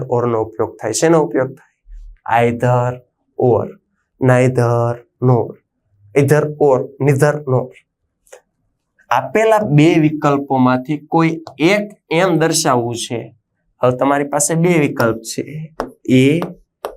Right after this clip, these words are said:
અને બી. હવે તમારે પસંદ કરવાનો છે. પસંદ તમે બંને કરી શકતા નથી. જો બંને કરો તો ખોટું પડે.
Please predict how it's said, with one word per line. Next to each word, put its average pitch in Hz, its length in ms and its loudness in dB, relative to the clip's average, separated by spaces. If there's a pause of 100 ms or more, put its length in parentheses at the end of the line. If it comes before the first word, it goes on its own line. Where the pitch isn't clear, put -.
(380)
અને 120 260 2
બી. 135 480 0 (460)
હવે 131 140 4
તમારે 151 320 2
પસંદ 208 380 2
કરવાનો 208 440 2
છે. - 160 -6
પસંદ 196 460 -2
તમે 190 180 2
બંને 185 380 0
કરી 165 220 0
શકતા 139 840 -2 (280)
નથી. 139 260 0
જો 135 140 2
બંને 165 300 2
કરો 170 220 2
તો 165 60 -6
ખોટું 143 300 -2
પડે. 120 200 -2